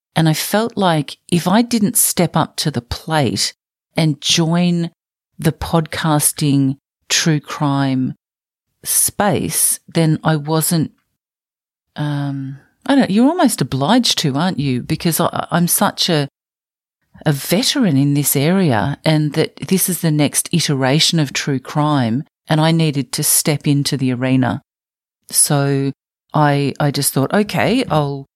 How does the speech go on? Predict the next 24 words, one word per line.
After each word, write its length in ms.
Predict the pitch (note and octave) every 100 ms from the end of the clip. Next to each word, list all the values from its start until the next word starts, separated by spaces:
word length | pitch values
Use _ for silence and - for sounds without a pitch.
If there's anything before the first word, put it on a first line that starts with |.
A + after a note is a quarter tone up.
| _ _ _ -
I'll 400 | C#3 C#3+ C#3+ - -
give 140 | D#3+
it 60 | D3
a 60 | D#3
crack." 460 | - C#4+ - - -
And, 400 | F3 E3+ E3 D#3 - _ _ _ -
uh, 160 | D3+ D3
I 20 |
rang 180 | E3+ A3
my 80 | B3
niece, 240 | F#3 D3+
and 80 | C#3+
she, 260 | - F#3 -
she 180 | - G3
has 160 | F3
a 60 | -
podcast 420 | D3 C#3 - C#3+
studio, 580 | - D#3 E3 D#3+ A2+ - -
and 120 | D3
I 40 |
said 220 | D3 F3+ E3+
to 80 |
her, 340 | E3 D#3+ C#3 B2+ _ _ - - -
"Uh, 120 | A#2+